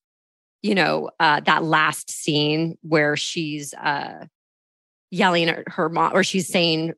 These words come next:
those things to her mom, and then, um, her fiance is going to the elevator. Like,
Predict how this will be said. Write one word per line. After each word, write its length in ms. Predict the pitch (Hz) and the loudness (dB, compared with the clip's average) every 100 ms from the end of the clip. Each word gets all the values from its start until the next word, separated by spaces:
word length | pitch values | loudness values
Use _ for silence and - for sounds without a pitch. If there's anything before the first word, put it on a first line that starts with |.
| _ | _
those 220 | 170 156 - | -2 -2 -2
things 320 | 190 170 160 | 0 0 -2
to 80 | 165 | -2
her 140 | 170 | 0
mom, 320 | 160 156 156 | 2 2 2
and 180 | 151 151 | 0 0
then, 260 | 147 147 - | -2 -4 -4
um, 460 | 147 147 147 156 - - - | -6 -6 -8 -10 -14 -20 -20
her 220 | - 160 | -6 -4
fiance 440 | - 170 156 147 | 0 0 0 -2
is 100 | 151 | -4
going 180 | - 160 | 0 0
to 60 | 143 | -2
the 120 | 147 | -2
elevator. 460 | 151 151 147 151 156 | -2 0 0 0 0
Like, 240 | 156 147 | 0 -2